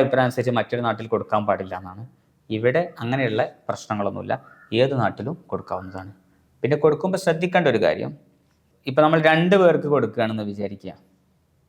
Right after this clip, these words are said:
അപ്പൊ നമ്മളൊക്കെ ഒരു മുപ്പത് നോമ്പ് പോയി. അപ്പൊ നമ്മൾ ആ അരിനെ എന്താക്കി, ഒരു സുമാർ രണ്ട് ഭാഗമാക്കി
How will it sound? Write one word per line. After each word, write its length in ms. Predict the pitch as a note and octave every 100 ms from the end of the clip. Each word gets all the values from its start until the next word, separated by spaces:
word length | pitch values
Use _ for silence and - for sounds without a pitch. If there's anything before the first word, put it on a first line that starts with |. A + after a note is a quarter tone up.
| _ _ _ _ _ _ _ _ _ _ _ _
അപ്പൊ 120 | B2 C#3
നമ്മളൊക്കെ 300 | C#3 D3 D3 D3+
ഒരു 80 | C#3+
മുപ്പത് 260 | C3 D3+ E3 C3
നോമ്പ് 160 | A#2 A2+
പോയി. 140 | C2+ C#2+ - _ _ _ _ _ _ _ _ _ _ -
അപ്പൊ 100 | D#3 E3
നമ്മൾ 160 | D#3 D#3 D#3+ - - _ _ - C#3+
ആ 20 | D#3 C#3
അരിനെ 240 | C3+ D3 C#3+
എന്താക്കി, 380 | C3 A#2+ - A#2 - -
ഒരു 100 | B2+
സുമാർ 300 | C3 C3+ D3+ D#3 C#3+
രണ്ട് 180 | C3 C3 A#2+
ഭാഗമാക്കി 340 | G#2+ G#2+